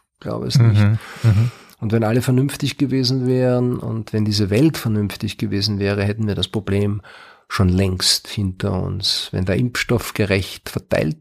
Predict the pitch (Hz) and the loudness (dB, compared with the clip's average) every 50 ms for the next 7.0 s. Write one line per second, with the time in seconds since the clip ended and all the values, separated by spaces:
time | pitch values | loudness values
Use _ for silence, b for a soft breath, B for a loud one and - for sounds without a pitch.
0 | _ _ _ - - - - 131 127 127 - 139 135 123 117 123 131 135 127 120 | _ _ _ -16 -8 -2 0 0 0 2 0 0 -2 0 2 2 2 2 0 0
1 | 123 123 120 117 117 117 113 110 - - 110 107 107 110 113 113 - 110 101 - | 0 0 2 4 4 4 2 0 0 -2 -2 0 0 -2 -2 -4 -4 -6 -4 -2
2 | - - 107 107 113 123 127 127 123 120 120 120 117 117 117 117 - - 110 113 | -2 0 0 0 0 0 -2 -2 -2 -2 -2 -2 -2 -2 -2 -4 -4 -4 -4 -4
3 | 110 107 - - - - 98 - - 98 92 92 104 - - - - - 135 147 | -4 -4 -6 -6 -4 -4 -4 -4 -4 -4 -4 -4 -4 -6 -8 -8 -2 0 0 2
4 | 156 165 165 160 - - - 151 147 135 139 139 135 131 131 127 113 110 107 104 | 2 0 -2 -4 -8 -6 -4 -2 0 0 0 0 0 0 0 0 0 0 0 2
5 | 104 107 101 98 92 - 110 98 92 95 104 113 120 - - 117 113 117 113 113 | 0 0 0 0 -2 -2 -2 2 2 2 2 2 -2 -4 -2 0 0 0 2 0
6 | 113 110 107 - - 107 104 127 139 139 143 139 - - 127 117 120 123 123 | 0 0 0 0 0 0 0 0 -2 -2 -2 -4 -2 -2 0 2 2 0 0